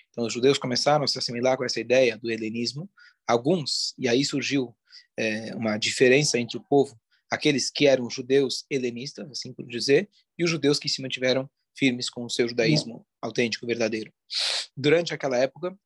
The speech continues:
chegou um momento onde eles, eles tentavam forçar, ao longo de todas as gerações, né,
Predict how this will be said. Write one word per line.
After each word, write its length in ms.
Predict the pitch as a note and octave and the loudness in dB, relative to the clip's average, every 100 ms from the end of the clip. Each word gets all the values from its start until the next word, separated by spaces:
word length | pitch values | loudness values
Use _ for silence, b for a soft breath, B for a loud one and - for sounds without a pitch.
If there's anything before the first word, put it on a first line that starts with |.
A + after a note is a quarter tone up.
| _ _ _ _ _ _ _ _ _ _ | _ _ _ _ _ _ _ _ _ _
chegou 320 | - D3+ C3 D3+ | -6 -4 0 0
um 40 | |
momento 400 | C#3 C3+ C#3 C3 | 0 0 -2 -4
onde 160 | A#2+ A#2+ | -4 -4
eles, 280 | A2 - - _ - | -4 -8 -12 _ -6
eles 160 | C#3+ | -4
tentavam 460 | - C#3 C#3+ C#3 C#3 | -2 0 2 2 2
forçar, 340 | B2+ - B2 | -4 0 2
ao 60 | A2 | 2
longo 200 | A#2 A#2+ | 0 -6
de 100 | A#2 | -8
todas 240 | B2 C3 | -2 0
as 60 | A2+ | 0
gerações, 460 | A2 A2 - A2 | -4 -4 -6 -8
né, 80 | G#2+ | -2